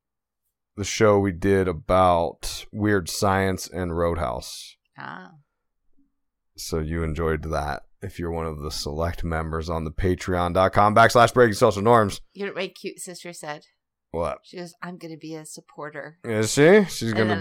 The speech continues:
Speaker 1: do
Speaker 2: I,
Speaker 1: it?
Speaker 2: <laughs> and then she called herself an athletic supporter. And I was like, "That should be tier three if we ever made it." <laughs>
Speaker 1: <laughs> Athletic supporter.
Speaker 2: The athletic supporters. <laughs>
Speaker 1: That's funny. Well, tell her to like and subscribe.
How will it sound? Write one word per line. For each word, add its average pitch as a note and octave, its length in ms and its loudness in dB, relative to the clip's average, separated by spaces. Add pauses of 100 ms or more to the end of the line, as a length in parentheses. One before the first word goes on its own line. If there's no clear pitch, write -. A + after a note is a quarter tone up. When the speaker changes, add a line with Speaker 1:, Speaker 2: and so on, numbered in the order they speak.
Speaker 1:
do A#3 100 8
Speaker 2:
I, - 40 8
Speaker 1:
it? - 100 -2
Speaker 2:
<laughs> - 0 -
and A#3 140 -2
then A#3 140 -4
she A3 160 -10
called F3+ 240 -2
herself F3 380 -4
an D#3+ 120 -12
athletic E3+ 540 -4
supporter. E3 480 -8
And F3+ 140 -14
I F#3+ 40 -12
was F3+ 60 -12
like, F3+ 180 -6
"That F3 160 -2
should E3+ 160 -16
be E3 200 -14
tier D#3+ 240 -12
three C#3+ 320 -16
if - 100 -12
we D3+ 80 -6
ever D3+ 160 -10
made - 280 -6
it." - 200 -6
<laughs> - 80 -14
Speaker 1:
<laughs> - 0 -
Athletic - 760 2
supporter. G#2+ 480 -2 (460)
Speaker 2:
The A#3 100 0
athletic G#3 520 2
supporters. B2 720 -2 (140)
<laughs> - 180 -20
Speaker 1:
That's - 160 -12
funny. D#2+ 320 -6 (920)
Well, G#2+ 220 -6
tell G2+ 180 -2
her G#2+ 60 -2
to G#2+ 80 0
like A2 260 2
and B2 140 -4
subscribe. G#2+ 600 0